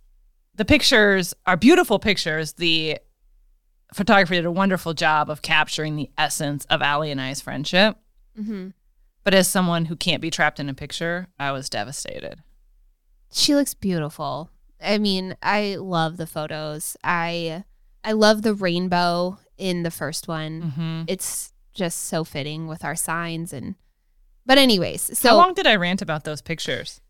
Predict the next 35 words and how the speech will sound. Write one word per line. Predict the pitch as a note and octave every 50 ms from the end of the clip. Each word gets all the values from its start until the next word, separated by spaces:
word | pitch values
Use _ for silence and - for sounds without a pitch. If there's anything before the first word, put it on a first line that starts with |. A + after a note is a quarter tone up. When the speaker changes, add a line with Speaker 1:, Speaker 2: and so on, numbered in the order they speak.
| _ _ -
Speaker 2:
Um, | F#3+ G#3 A3 G#3+ G3+ F#3 E3 D#3 D#3 - - -
for | - E4 F4+
a | F#4 D4+
good | - C4+ B3+ B3 A3 G3+ F#3+ F#3
week, | F3 F3 F3+ A3 - - - - _ _ _ _ _ _
four | - B3 A#3+ B3
days, | A3 G3+ F3 F#3 A3+ A3+
actually. | A#3 A3+ A#3+ - - - C#4 C4 C4 -
I, | - A3+ - -
I | C4 B3
think | - C#4+ C#4
you | E4+ F4 F4
even, | E4 D4+ B3 A#3+ A#3 A3+ A3 A3 A3 G3 -
um, | - F#3+ F#3 F#3 E3+ E3 D3+ C3 F#2 - A3 - - _ -
were | G#3+ G#3
like, | G3+ G3 G3+ -
"Oh, | - D#4+ F4 E4
my | C#4+ C4+
coworkers | B3+ - F#4 A4+ B4 G#4 - C#4 A3+ G3+
don't | - F#3 E3+ E3+
think | G3 E3 C#3 -
it's | - -
so | - D#3 -
bad." | C#3+ G#2+ A2 B2+ - -
And | D4+ B3
I'm | A#3 B3
like, | C#4 D4+ C#4+ - - _ _ _ _ _ _ _ _ _ _ - B4
"Okay, | - G4+ E4+ B3+ B3+ C4+ D4+ - -
well, | - G#4+ A4 - -
I | E4+ G#4 B4+ -
told | - D5 C5+ G#4 F4+
you | F#4
they | C#4 B3 A#3
were | A3+ A3 B3+
so." | C#4+ D#4+ E4